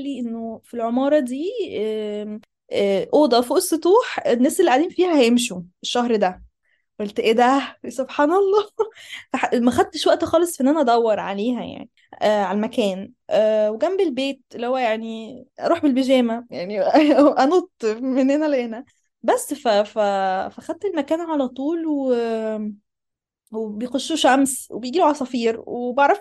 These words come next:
اربي زرع فيه، وكل الحاجات اللي انا نفسي، كان نفسي فيها حصلت في ال-، في المكان يعني. بس بدأت بقى أجيب، يعني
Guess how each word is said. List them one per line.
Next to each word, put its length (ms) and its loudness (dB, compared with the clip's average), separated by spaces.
اربي 240 0
زرع 260 0
فيه، 300 -8
وكل 440 -4
الحاجات 320 0
اللي 100 2
انا 180 2
نفسي، 240 -6
كان 120 -6
نفسي 180 -12
فيها 720 -6
حصلت 420 0
في 100 -2
ال-، 320 -4
في 80 0
المكان 500 2
يعني. 320 -8
بس 160 2
بدأت 320 6
بقى 420 4
أجيب، 380 0
يعني 260 -4